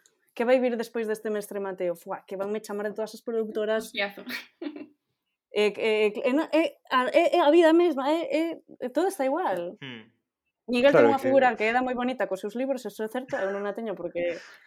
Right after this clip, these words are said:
Speaker 1: porque a parella, a importancia da parella amiga, xa, xa o sabedes, pero, pero sí, é como, tío, a ver, mm, os premios non significan,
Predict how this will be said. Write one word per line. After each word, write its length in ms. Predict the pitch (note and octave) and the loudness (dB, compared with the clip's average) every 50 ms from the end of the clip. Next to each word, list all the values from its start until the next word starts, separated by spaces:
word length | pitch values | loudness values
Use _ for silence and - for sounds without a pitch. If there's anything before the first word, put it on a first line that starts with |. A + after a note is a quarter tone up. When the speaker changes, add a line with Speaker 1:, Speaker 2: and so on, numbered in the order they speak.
| - _ _ _ _ | -20 _ _ _ _
Speaker 1:
porque 200 | G3 F3+ F#3 F#3 | -6 -4 -2 -2
a 60 | F#3 | 0
parella, 480 | F#3+ G3 G3+ G#3 G#3 G#3 G3+ G3+ G3+ F#3+ | 0 0 2 2 2 4 4 4 2 2
a 60 | G3+ | 0
importancia 380 | G#3 G3 G#3 G3+ A3 A3 A3 A3 | 0 0 -2 -2 -2 -2 -2 -2
da 60 | G#3 | 0
parella 240 | G#3+ G#3+ G#3+ G#3 G3 | 0 0 0 2 0
amiga, 240 | F#3+ F#3+ G3 G#3+ G#3+ | 0 0 -2 -4 -6
xa, 100 | - G3 | -8 -10
xa 220 | F#3+ - G#3 G#3+ | -12 -8 -4 -4
o 80 | G3 G3 | -4 -4
sabedes, 400 | - G#3+ A3 A#3+ B3+ D4 D4 - _ - - - _ _ | -4 -4 -4 -2 -4 -4 -6 -8 _ -20 -20 -20 _ _
pero, 480 | - A#3 A3+ A3 A3 A3 G#3+ G#3+ G#3 G#3 G#3 G3+ G3 G3 F#3+ - A3 - _ _ _ _ | 2 4 6 6 6 8 8 6 6 4 2 -2 -4 -6 -8 -10 -14 -16 _ _ _ _
pero 220 | G#3+ G3+ G3+ G#3 | -4 -2 -2 -2
sí, 160 | - E4 D#4+ C#4 | 0 0 0 0
é 60 | B3 | 0
como, 240 | B3 A#3 A3+ G#3 G3 | -2 -2 -4 -4 -4
tío, 220 | - E4 D4+ G3 | -2 -2 0 0
a 80 | F#3 F#3 | 0 0
ver, 160 | F#3 A3 - | -2 -4 -8
mm, 400 | - A#3 A3 A3 A3 A3 A3 G#3 | -6 -6 -6 -4 -4 -4 -4 -4
os 100 | A3+ G#3+ - | -6 -6 -4
premios 560 | C#4+ D4 D4 C#4+ C4+ B3+ B3 B3 - - - - _ _ _ - | -2 0 0 0 0 -2 -4 -6 -10 -14 -20 -20 _ _ _ -14
non 400 | G3+ G#3 G#3+ G#3+ G#3+ G#3+ A3+ A#3+ A#3+ | -12 -8 -8 -6 -6 -4 -4 -4 -6
significan, 1000 | B3+ A#3+ A3+ A3 G#3 G3+ A#3 A3+ - G#3 G#3 G3+ G3 G3 G3 F#3+ F#3 F#3 F3+ - | -6 -6 -6 -6 -6 -6 -8 -8 -6 -6 -6 -4 -4 -4 -6 -6 -6 -8 -10 -14